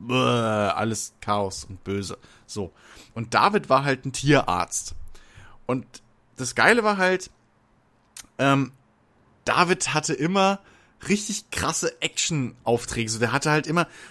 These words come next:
da war, was weiß ich, da ka-, da war ein Sch-, ein Schwan oder so und der hatte sich das Bein gebrochen.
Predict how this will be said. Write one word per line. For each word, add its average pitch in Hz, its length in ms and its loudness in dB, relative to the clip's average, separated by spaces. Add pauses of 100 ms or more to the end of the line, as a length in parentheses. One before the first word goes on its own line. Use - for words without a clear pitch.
(100)
da 127 160 2
war, 147 380 -2
was 131 180 -8
weiß 123 160 -10
ich, - 180 -10 (320)
da 123 100 0
ka-, 139 420 0
da 131 120 0
war 135 280 6
ein 151 120 -2
Sch-, - 300 -4
ein 147 100 -4
Schwan 135 580 6
oder 120 260 2
so 110 280 0
und 117 220 -8
der 113 120 -2
hatte 131 160 -4
sich 139 140 -6
das - 80 -6
Bein 170 260 0
gebrochen. 123 600 0